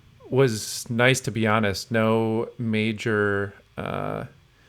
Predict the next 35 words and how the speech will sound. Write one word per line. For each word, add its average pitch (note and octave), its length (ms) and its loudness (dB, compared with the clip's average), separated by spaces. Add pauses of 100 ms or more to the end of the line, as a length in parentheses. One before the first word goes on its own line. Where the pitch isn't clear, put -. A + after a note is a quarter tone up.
(320)
you A2+ 100 -6
know, F#2 140 -2
red G#2+ 180 2
alerts G#2+ 520 2
or G2 320 4
anything A2 380 2
like G2+ 200 0
that, G#2+ 380 2
things G#2+ 260 -2
that A#2 160 2 (460)
<laughs> - 20 -16 (240)
fires A#2+ 400 6
to C3+ 80 0
put B2 200 6
out. A#2 380 8
So, G2+ 640 2 (500)
uh, G2+ 500 -2 (100)
yeah, B2+ 300 4
that G#2 260 4
was A#2 180 0
good. A#2+ 400 2
And F#2+ 360 -2 (1080)
I A#2 80 -2
think, D3 400 -4
uh, A2+ 440 4 (440)
w-, D3 200 2
one C#3+ 200 6
of D3+ 80 4
my C#3+ 120 6
focuses B2 960 2
this A#2 380 0
quarter A2 480 2
has A2 200 0
been G#2 380 0
to, F#2+ 560 -6